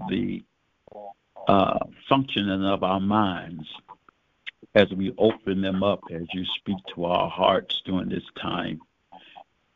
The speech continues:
And Lord God, we just thank you for all that you're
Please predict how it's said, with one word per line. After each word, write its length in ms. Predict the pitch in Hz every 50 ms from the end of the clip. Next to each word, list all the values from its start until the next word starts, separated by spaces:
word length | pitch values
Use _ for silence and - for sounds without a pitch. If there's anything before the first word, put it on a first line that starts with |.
| _ _ _ _ _ _ _ _ _ _
And 140 | 101 107 104
Lord 200 | 110 110 110 -
God, 280 | 104 98 104 104 104 -
we 60 | 95
just 240 | - 98 92 - - _
thank 260 | 92 92 98 98 -
you 100 | - - - _ _
for 100 | - -
all 260 | 87 92 95 98 95
that 280 | 95 95 92 - - -
you're 120 | 90